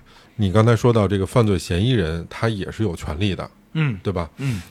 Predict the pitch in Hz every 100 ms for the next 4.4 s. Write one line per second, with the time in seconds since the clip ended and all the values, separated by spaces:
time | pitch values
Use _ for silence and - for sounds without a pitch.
0 | - 101 92 101 101 107 - 101 85 80
1 | 80 87 85 82 92 98 95 104 - 110
2 | 101 85 82 92 - - 98 92 92 95
3 | 82 87 - 80 120 123 120 117 107 -
4 | 101 95 90